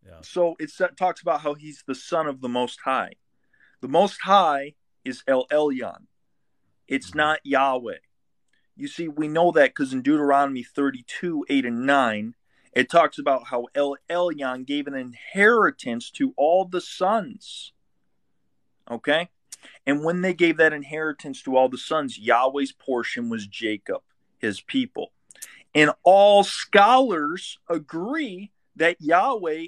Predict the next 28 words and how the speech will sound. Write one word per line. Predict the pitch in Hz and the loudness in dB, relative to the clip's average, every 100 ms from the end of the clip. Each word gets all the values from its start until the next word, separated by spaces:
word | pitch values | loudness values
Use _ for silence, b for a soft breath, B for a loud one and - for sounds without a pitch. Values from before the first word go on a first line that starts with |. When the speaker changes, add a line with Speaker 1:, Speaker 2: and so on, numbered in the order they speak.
| - | -14
Speaker 2:
and | 165 185 | -16 -6
El | 190 202 | -2 -2
Elyon | - 190 226 185 147 165 | -2 -2 -2 -2 -6 -6
were | 160 | -10
two | - - 226 | -10 -10 -6
different | 160 - 175 180 170 | -6 -6 -6 -8 -8
deities. | 220 277 175 139 - - _ 101 | -4 -2 -4 -12 -18 -18 _ -20
Speaker 1:
Mm-hmm. | 92 82 87 _ _ _ _ | -20 -20 -20 _ _ _ _
Speaker 2:
But | 180 | 4
what | 180 185 | 6 2
Speaker 1:
Mm-hmm. | 175 | 2
Speaker 2:
happened | 208 330 277 170 | -2 -2 -6 -8
was, | 151 143 151 | -8 -8 -8
is | 143 | -6
with | 139 131 - | -6 -8 -4
Yahweh, | 139 202 330 285 139 123 139 190 _ _ _ _ _ _ _ _ | 2 2 2 2 2 2 -2 -12 _ _ _ _ _ _ _ _
especially | - 131 - 190 185 196 190 180 151 | -10 -10 2 2 2 -4 -8 -6 -2
as, | 151 139 143 | 0 0 2
um, | 139 127 123 _ _ | 2 2 -6 _ _
a-, | 135 127 | -6 -4
as | 139 135 | -4 -6
the | - | -6
Hebrews | 135 - 196 175 160 139 | -10 -6 -4 0 0 0
came | - 170 160 | 0 -4 -4
into | 151 139 | -4 -4
the | 127 | -2
Canaanite | 165 156 143 131 120 | -2 0 2 0 0
lands, | 135 156 135 113 117 - | 0 0 0 -4 -6 -16